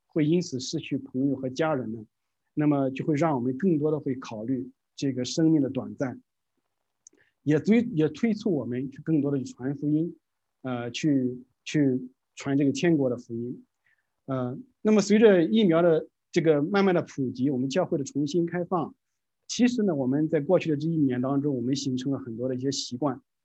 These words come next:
以前呢，周日去教会呢，其实都不是要思想和选择的一个问题，这个大家就是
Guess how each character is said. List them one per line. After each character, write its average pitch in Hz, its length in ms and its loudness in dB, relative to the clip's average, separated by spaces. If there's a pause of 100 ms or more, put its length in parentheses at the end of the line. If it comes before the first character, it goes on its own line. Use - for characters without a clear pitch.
(400)
以 151 160 2
前 156 260 0
呢， 170 300 2 (240)
周 220 180 6
日 202 140 4
去 175 160 -4
教 185 180 2
会 180 160 0
呢， 131 260 0
其 - 140 -8
实 151 420 -4 (120)
都 202 80 2
不 202 160 -2
是 170 220 -2
要 151 180 2
思 - 200 -6
想 123 240 -6 (200)
和 - 80 -4
选 120 260 -6
择 120 100 -4
的 139 80 0
一 131 40 0
个 123 100 -2
问 120 140 -4
题， - 160 -16 (560)
这 139 100 -2
个 131 60 -2
大 180 120 0
家 170 160 2
就 165 140 -2
是 135 320 -4